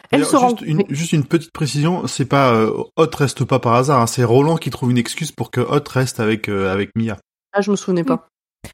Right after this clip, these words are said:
Speaker 3: Oui, parce que lui, il a, il a envie d'aller vers la rose.
Speaker 1: Euh, elle se rend compte donc qu'elle a perdu ses sept minutes parce qu'elle est assise en face d'une pharmacie qui donne l'heure et, euh, elle se rend compte que tout d'un coup, euh,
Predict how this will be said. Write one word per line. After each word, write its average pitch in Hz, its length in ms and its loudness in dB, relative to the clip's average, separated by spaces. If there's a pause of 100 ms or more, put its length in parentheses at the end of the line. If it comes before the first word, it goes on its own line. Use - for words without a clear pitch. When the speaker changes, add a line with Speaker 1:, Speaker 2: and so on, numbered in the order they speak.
(140)
Speaker 3:
Oui, 269 60 0
parce - 160 -2
que - 80 -6
lui, 247 120 4
il 233 60 4
a, 214 240 4
il 214 120 2
a 214 40 4
envie 214 160 2
d'aller 208 260 2
vers 202 160 -2
la 202 120 -2
rose. 202 440 2 (760)
Speaker 1:
Euh, 190 320 -2
elle 214 100 4
se 254 100 0
rend 262 160 6
compte 277 200 4
donc 240 120 4
qu'elle 240 100 6
a 220 60 4
perdu 214 220 2
ses 220 140 -2
sept 208 240 0
minutes 226 320 2
parce 214 200 0
qu'elle 208 200 4
est 214 60 6
assise 226 300 0
en 208 80 4
face 208 220 2
d'une 190 140 2
pharmacie 202 440 0
qui 202 140 -6
donne 170 220 2
l'heure 208 240 4
et, 175 180 4
euh, 156 420 2
elle - 60 -2
se - 80 -18
rend 160 100 -2
compte 190 180 -2
que 190 100 -8
tout - 140 -12
d'un 160 140 0
coup, 190 300 -2
euh, 151 380 0